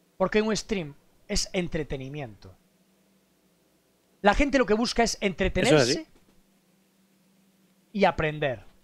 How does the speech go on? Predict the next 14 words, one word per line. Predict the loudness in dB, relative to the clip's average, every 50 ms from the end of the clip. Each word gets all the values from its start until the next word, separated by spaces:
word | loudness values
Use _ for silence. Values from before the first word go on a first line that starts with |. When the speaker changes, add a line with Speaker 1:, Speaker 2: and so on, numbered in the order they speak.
| _ _ -20 _ _ _ _ _ _ _ _ _ _ _ _ _ _ _ _ _ _ _ _ _ _ _ -2
Speaker 1:
Pero | 0 0 0
sobre | 2 2 2 2 2 2
todo | 2 2 2 2
entretenerse. | 0 0 -2 -6 -6 -6 -6 -8 -8 -10 -10 -12 -16 -16 -18 -20 _ _ _ _ _ _ _ _ _ _ _ _ _ _ _ _ _ _ _ _ _ _ _ _ _ _ _ _ _ 0
Porque | 0 0 2 0
si | 0 2 2 2
aprenden | 2 2 2 0 0 0 -4 -8 -6 -4
pero | -4 -4 -4
no | -4 -4
se | -4 -4 -6
entretienen, | -4 -6 -6 -4 0 0 0 0 -2 -4 -4
no | -2 -2
es | -2
suficiente. | -2 -4 -8 -8 -10 -10 -10 -10 -10 -10 -12 -14 -20 -20 -20